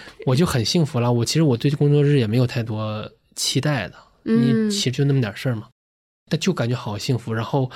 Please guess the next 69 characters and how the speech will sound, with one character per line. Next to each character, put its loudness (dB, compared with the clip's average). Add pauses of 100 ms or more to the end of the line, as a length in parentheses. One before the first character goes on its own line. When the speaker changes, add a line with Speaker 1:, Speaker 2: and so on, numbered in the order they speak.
(180)
Speaker 1:
逛 -2
北 2
海 0
公 2
园 2
儿 -2
的 -4
时 -2
候， -2
好 -4
多 0
老 0
头 -4
老 -4
太 -6
太。 -14 (560)
Speaker 2:
就 0
是 4
每 4
个 2
人 2
脸 2
上 2
洋 2
溢 2
着 2
幸 2
福 0
的 2
微 4
笑。 0
Speaker 1:
对 2
呀， 2
然 0
后 0
又 4
是 -2
黄 2
叶， 4
又 4
是 0 (400)
那 2
首 2
歌 2
里 4
的 2
那 4
个 0
湖， 2 (120)
Speaker 2:
嗯。 2
Speaker 1:
又 4
是 4
白 2
塔， -4 (640)
就 -2
觉 2
得 0
哇， 0
退 -4
休 0
好 0
爽， 0 (160)
<laughs> -12
退 0
休 2
真 2
的 4
好 0
爽。 -2